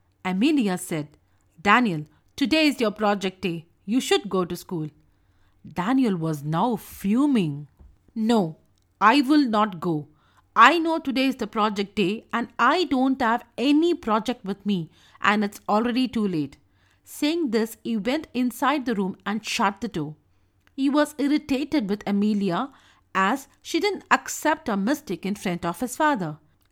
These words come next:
His father called him. "Daniel, I want you to come out and get ready soon. No matter what, you're going to school today."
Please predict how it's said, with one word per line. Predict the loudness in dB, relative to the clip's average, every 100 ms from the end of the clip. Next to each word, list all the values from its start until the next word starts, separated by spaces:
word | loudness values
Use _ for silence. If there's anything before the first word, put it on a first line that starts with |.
| _ _
His | -8 -2
father | 2 2 0
called | -4 -2 -2 -2
him. | -8 -10 _ _ _ _ _ 0
"Daniel, | 2 2 -2 -4 -12 _ _ 2
I | 4 4 2
want | 0 -2 -2
you | -4
to | -4
come | -2 0 2
out | 0 -2 -4
and | -2 0 0
get | 0 0 -2
ready | -2 -2
soon. | -2 -2 -2 -4 -12 _ _ _ _
No | -4 -2 0
matter | 2 2 0
what, | 0 -4 -6 -14 _ -12
you're | 0 4 4
going | 4 -2 -2
to | -6
school | -6 -2 -2
today." | -2 -4 -2 -4 -6